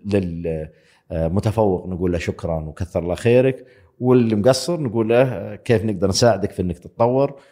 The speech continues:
ولكن الموضوع يبعد عن وجهة نظر، يكون، آه، واقع قابل للقياس. آم، أعتقد، آه،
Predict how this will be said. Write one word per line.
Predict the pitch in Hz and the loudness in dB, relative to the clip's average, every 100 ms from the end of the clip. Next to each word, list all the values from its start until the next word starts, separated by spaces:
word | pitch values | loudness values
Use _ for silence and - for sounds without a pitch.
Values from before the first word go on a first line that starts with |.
| _ _ _ | _ _ _
ولكن | 87 85 87 90 104 113 113 135 120 | -2 -2 -4 -2 2 4 4 2 -2
الموضوع | 113 113 123 117 | -2 0 2 2
يبعد | 113 104 101 | 0 -4 -4
عن | 92 113 127 123 110 | -2 -2 -4 -10 -12
وجهة | 92 117 101 101 | 0 0 0 0
نظر، | 107 80 82 | 0 0 -6
يكون، | 85 110 110 117 - - | -8 -4 -2 -2 -4 -8
آه، | - | -2
واقع | 85 104 104 - 104 85 | 2 4 2 0 -6 -6
قابل | - 92 82 80 | -2 0 0 -4
للقياس. | 78 - 90 104 107 - - _ _ _ _ 90 | -8 -2 4 4 2 -4 -20 _ _ _ _ 2
آم، | 90 87 85 82 - _ _ _ _ _ _ _ _ - | 4 4 0 -4 -12 _ _ _ _ _ _ _ _ -4
أعتقد، | 95 131 120 - - _ | -2 0 0 -2 -8 _
آه، | 101 92 90 87 82 85 80 78 | 4 4 4 2 -2 -8 -14 -14